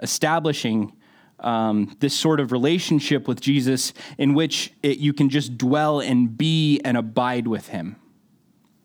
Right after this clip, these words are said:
Sabbath is definitely one of the best practices to do this. And we've talked at least twice in the last couple of years about Sabbath.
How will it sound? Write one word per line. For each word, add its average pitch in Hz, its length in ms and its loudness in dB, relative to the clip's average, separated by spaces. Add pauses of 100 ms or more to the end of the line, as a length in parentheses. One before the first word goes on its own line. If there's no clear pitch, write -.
(1600)
Sabbath 147 420 -2
is 120 140 0
definitely 123 440 0
one 117 140 2
of 113 60 0
the 107 60 0
best 107 420 -6
practices 98 800 -6 (420)
to - 100 -14
do 95 160 -6
this. - 420 -12 (1400)
And - 1000 -20
we've 147 160 2
talked 214 320 2
at 160 100 0
least 214 340 2
twice 180 400 0
in 147 60 4
the 131 60 4
last 143 320 0
couple 139 260 -2
of 117 140 -2
years 123 560 2
about 135 400 0
Sabbath. 90 580 -6